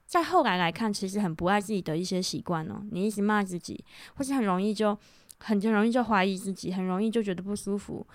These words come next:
觉得不，没有安全感，但其实都是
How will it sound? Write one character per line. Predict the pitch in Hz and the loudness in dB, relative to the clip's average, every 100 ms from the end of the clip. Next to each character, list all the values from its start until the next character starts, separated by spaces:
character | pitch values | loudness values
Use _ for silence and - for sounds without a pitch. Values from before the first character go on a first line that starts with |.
| - | -20
觉 | - | -8
得 | 208 208 | -2 -2
不， | 208 - | -2 -2
没 | 214 | 2
有 | 202 | 2
安 | 190 202 | 2 0
全 | 190 165 180 | -2 -4 -2
感， | 175 - - - _ _ _ _ _ - | -4 -4 -14 -20 _ _ _ _ _ -4
但 | 277 | -2
其 | - 196 | 0 -2
实 | 185 | -2
都 | 185 185 | 0 0
是 | - 196 170 | 2 0 -2